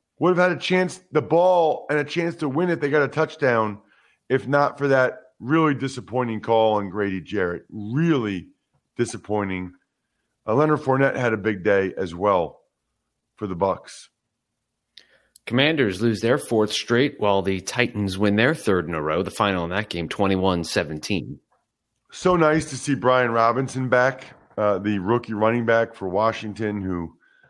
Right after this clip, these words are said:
Speaker 1: was the victim of a carjacking, shot a couple times in the leg. Thank goodness those bullets just passed through and he's able to come out and play already. You know, Carson Wentz makes so many good throws.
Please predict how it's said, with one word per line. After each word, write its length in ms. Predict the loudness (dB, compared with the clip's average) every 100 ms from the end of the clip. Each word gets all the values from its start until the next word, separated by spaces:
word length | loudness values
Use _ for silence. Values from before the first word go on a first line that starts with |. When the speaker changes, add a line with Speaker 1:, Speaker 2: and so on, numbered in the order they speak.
| _ _
Speaker 1:
was 140 | -10 -6
the 80 | -2
victim 320 | -2 0 0
of 80 | 0
a 80 |
carjacking, 1000 | 0 2 2 2 2 2 0 -6 -6 -6
shot 380 | -8 0 2 2
a 60 | -2
couple 260 | -4 -4
times 380 | 0 0 0 -4
in 60 | -4
the 80 |
leg. 500 | 0 2 4 2 -4 _ _ _ _ _ _ _
Thank 280 | -4 -2 0
goodness 420 | 0 2 0 -2
those 220 | -4 -4
bullets 420 | -2 2 2 2 -2
just 280 | -6 -6
passed 460 | -2 2 0 -2 -10
through 360 | -4 0 0 -2
and 100 | -6
he's 160 | -2
able 220 | -2 -2
to 80 | -4
come 180 | -4 0
out 280 | 2 2 -2 _ _ _ _ _
and 200 | -10 -4
play 180 | 2 4
already. 600 | 4 4 4 2 0 -8 _ _ _ _ _ -6
You 100 | 0
know, 220 | 0 -2
Carson 500 | -4 -6 -6 -6 -2
Wentz 300 | -2 -2 -4
makes 280 | -4 -4 -4
so 180 | -2
many 200 | 0 -2
good 240 | -2 -4 -2
throws. 580 | 2 2 0 -6 -14